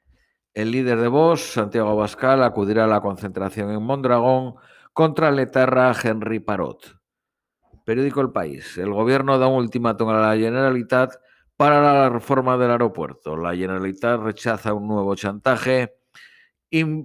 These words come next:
pide un plan que rescate la Ricarda. La Ricarda es un pa-, una zona natural protegida.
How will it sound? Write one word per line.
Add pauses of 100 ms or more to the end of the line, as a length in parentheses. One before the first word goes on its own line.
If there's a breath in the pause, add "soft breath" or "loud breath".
(140)
pide
un
plan
que
rescate
la
Ricarda.
La
Ricarda
es
un
pa-,
una
zona
natural
protegida.